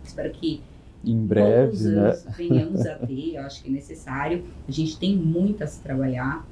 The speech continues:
Speaker 1: nessa área, né, em termos de conhecimento. Supply chain é uma cadeia muito extensa, né? Procurement é só uma parte, então uma graduação caberia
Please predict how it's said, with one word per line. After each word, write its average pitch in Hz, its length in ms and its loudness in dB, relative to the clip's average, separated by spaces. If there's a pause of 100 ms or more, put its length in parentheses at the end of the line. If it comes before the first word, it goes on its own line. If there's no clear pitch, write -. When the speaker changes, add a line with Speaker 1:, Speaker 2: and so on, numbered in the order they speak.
Speaker 1:
nessa 139 280 -4
área, 143 460 -4
né, 135 460 0
em 135 120 -2
termos 131 260 -4
de - 60 -10
conhecimento. 135 800 -6
Supply - 340 -10
chain - 160 -8
é - 20 -4
uma 330 100 -6
cadeia 175 340 -10
muito 170 420 -6
extensa, 135 600 0
né? 135 240 -8
Procurement 156 400 -12
é 151 60 -6
só - 160 -12
uma 160 160 -4
parte, 151 420 -14
então 147 180 -10
uma 156 140 -4
graduação 147 480 -8
caberia 165 400 -10